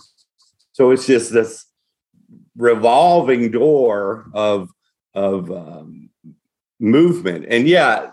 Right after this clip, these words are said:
the, the, that's how I combated that downturn. But ever since the internet really took on, um, and the way ordering is done now between business and business and the raw materials and the speed of it, it is a,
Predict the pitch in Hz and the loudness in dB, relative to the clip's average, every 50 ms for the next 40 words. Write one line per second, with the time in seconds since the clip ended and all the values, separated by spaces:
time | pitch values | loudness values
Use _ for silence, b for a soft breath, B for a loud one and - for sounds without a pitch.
0 | _ 123 135 131 113 120 131 131 127 - - 123 107 _ - 98 - _ - 156 | _ _ -4 -4 -4 -4 -4 -4 -4 -6 -10 -20 -20 _ -20 -20 -8 _ 0 0
1 | 175 185 - 208 190 170 165 151 143 139 - 123 110 104 120 117 123 123 123 120 | 0 0 0 0 2 2 2 2 0 0 -2 -4 -2 0 0 0 0 0 0 0
2 | 107 101 95 113 113 117 120 - - 117 113 110 110 110 - 98 92 90 95 107 | -2 0 -2 -2 -2 -2 -2 -4 -4 -4 -4 -4 -6 -8 -8 -8 -8 -8 -8 -10
3 | - - - - - _ _ - 160 180 208 233 220 233 214 180 - 127 120 113 | -10 -12 -16 -20 -20 _ _ -2 0 2 0 0 2 0 0 0 0 0 2 2
4 | 123 127 117 113 113 120 - 107 120 117 113 110 - 143 123 - - 127 131 131 | 2 2 0 0 0 0 -2 -2 -4 -4 -4 -4 -6 -8 -8 -6 -6 -4 -4 -2
5 | 131 127 127 123 120 - _ _ - - - _ _ _ _ _ _ _ - 117 | -2 -4 -4 -6 -8 -12 _ _ -20 -20 -20 _ _ _ _ _ _ _ -2 0
6 | 110 107 104 101 95 92 92 90 85 - - _ _ _ _ _ _ _ _ _ | 2 2 2 2 0 -2 -2 -6 -8 -12 -18 _ _ _ _ _ _ _ _ _
7 | - 117 110 107 104 98 87 95 107 101 104 120 127 123 113 98 104 104 104 113 | -4 -2 0 0 -2 -4 -2 -2 -2 0 2 2 2 2 2 2 2 2 2 2
8 | 110 117 123 127 127 131 123 120 - 131 127 127 127 123 123 123 120 113 113 - | 2 2 0 0 0 0 -2 -2 -2 -2 -2 0 0 0 -2 -2 -2 -4 -6 -6
9 | 110 101 95 104 110 113 113 120 110 107 - 90 82 107 110 117 113 117 110 - | -6 -4 0 0 0 0 0 -4 -8 -8 -8 -6 -4 -2 -2 -2 -4 -6 -8 -6
10 | 104 98 92 92 87 85 95 104 104 101 - - - 120 113 117 117 117 110 92 | -6 -6 -6 -6 -4 -2 -2 -2 0 -2 -4 -4 -4 -4 0 2 2 2 2 0
11 | 110 95 92 90 90 - - - - - 117 127 135 131 135 135 131 131 123 - | -2 -4 -4 -4 -6 -8 -12 -16 -10 -4 -2 0 2 4 4 4 4 2 0 0
12 | b b b b b b b b b b b _ _ _ - 143 151 156 151 135 | b b b b b b b b b b b _ _ _ 0 0 2 4 2 2
13 | 120 120 - - 113 110 107 104 101 98 95 87 85 | 0 -2 -4 -4 -2 0 0 0 0 -2 -4 -8 -10